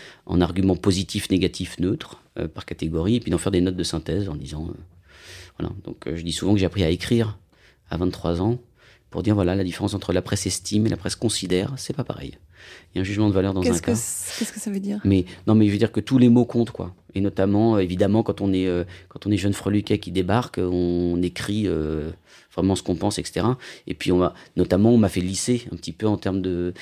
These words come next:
Speaker 1: en termes de, de, d'emphase, euh, tout ce qui, tout ce qui était, par exemple, il y avait des, il y avait des, je me souviens pour des premières notes, c'était Jospin, en l'occurrence, le premier Premier ministre pour qui on bossait. Ensuite, il y a eu Raffarin et Villepin pour moi. Et, euh,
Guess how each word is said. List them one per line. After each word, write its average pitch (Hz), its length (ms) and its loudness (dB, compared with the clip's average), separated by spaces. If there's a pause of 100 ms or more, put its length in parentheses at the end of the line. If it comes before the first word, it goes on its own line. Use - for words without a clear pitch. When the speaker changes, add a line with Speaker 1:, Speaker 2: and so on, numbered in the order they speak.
(260)
Speaker 1:
en 82 80 -4
termes 90 240 -2
de, 87 160 0
de, 85 240 -2
d'emphase, 95 600 2 (220)
euh, 85 120 -2
tout - 140 -14
ce - 80 -8
qui, 80 120 -12
tout - 120 -10
ce - 80 -2
qui - 60 -6
était, 85 460 0 (200)
par 98 100 4
exemple, 98 80 0
il 104 40 4
y - 20 4
avait 90 120 4
des, 90 180 2
il 85 40 -2
y 92 40 4
avait 92 160 4
des, 92 240 2
je 85 60 -4
me 90 60 0
souviens 98 200 -2
pour 90 140 -4
des 87 100 -2
premières 90 260 2
notes, 92 220 2
c'était 82 220 -4
Jospin, 87 300 0
en - 20 4
l'occurrence, 95 340 -2
le 82 60 -6
premier 85 200 -2
Premier 87 200 -2
ministre 87 260 0
pour - 140 -12
qui - 120 -8
on 85 60 0
bossait. 120 360 -2 (380)
Ensuite, - 220 -8
il 85 40 0
y - 20 2
a - 20 2
eu - 20 0
Raffarin 87 360 0
et 85 80 2
Villepin 82 340 -2
pour 87 100 -2
moi. 113 180 0 (960)
Et, 92 220 2
euh, 78 180 2